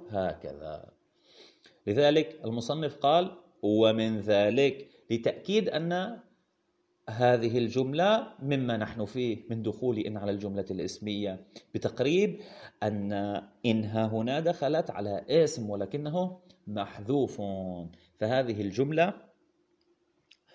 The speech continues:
مؤلفة من مبتدأ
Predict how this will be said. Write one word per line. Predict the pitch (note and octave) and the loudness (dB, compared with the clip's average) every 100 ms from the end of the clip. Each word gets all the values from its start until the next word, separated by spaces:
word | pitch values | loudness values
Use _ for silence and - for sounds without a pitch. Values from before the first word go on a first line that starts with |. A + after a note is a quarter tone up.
| _ - - | _ -12 2
مؤلفة | A#2 A#2+ F3 F#3+ G3 G#3 A3 A3 | 4 6 8 8 8 8 8 4
من | A#2 B2+ A#2 A2+ | -2 0 0 2
مبتدأ | A2 G#2+ - F3 F#3+ F#3+ F#3 A3 | 0 0 4 6 8 6 6 6